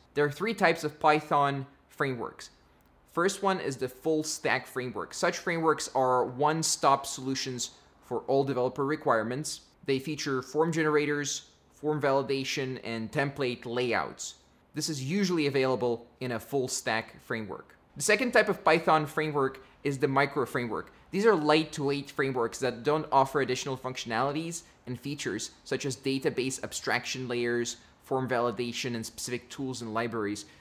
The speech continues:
Developers using a micro framework usually need to add a lot of code and additional requirements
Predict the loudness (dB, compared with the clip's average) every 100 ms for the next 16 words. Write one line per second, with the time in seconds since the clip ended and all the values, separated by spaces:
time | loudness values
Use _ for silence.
0 | _ 2 4 4 2 0 -2 -2 -2 -2
1 | -2 0 0 2 0 0 -2 -6 -2 -2
2 | -4 -10 _ _ _ _ _ -6 -4 -2
3 | -2 -4 -8 0 2 2 4 4 2 -2
4 | -12 0 2 2 0 -2 -4 -4 -6 -8
5 | -4 -2 0 -2 -6 -10